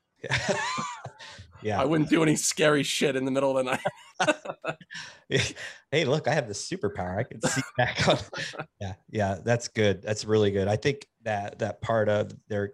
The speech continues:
Speaker 1: they're giving, breathing life into other people. They're, they're, prom-, you know,
Speaker 2: I mean,
Speaker 1: you know.
Speaker 2: that's what it's all about, right? I mean, you think about all these opportunities that you have. It doesn't necessarily have to be giving something financially. It could be giving your time. It could just be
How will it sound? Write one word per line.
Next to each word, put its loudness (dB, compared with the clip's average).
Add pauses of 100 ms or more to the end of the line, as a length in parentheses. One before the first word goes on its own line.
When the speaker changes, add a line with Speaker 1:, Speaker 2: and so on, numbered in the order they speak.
(160)
Speaker 1:
they're -6
giving, -2
breathing -2
life -2
into -4
other -8
people. -14
They're, -8 (200)
they're, -8 (340)
prom-, -6
you -8
know, -6
Speaker 2:
I -10
mean, -6
Speaker 1:
you -
know. 0
Speaker 2:
that's -4
what 0
it's -4
all 4
about, 0
right? 0
I 0
mean, -4
you -4
think -6
about 2
all 4
these -4
opportunities -4
that -2
you -2
have. -2
It -6
doesn't -2
necessarily -2
have -4
to -10
be -6 (420)
giving -2
something -4
financially. -6
It -12
could -10
be -8
giving -6
your -8
time. -6
It -10
could -6
just -6
be -4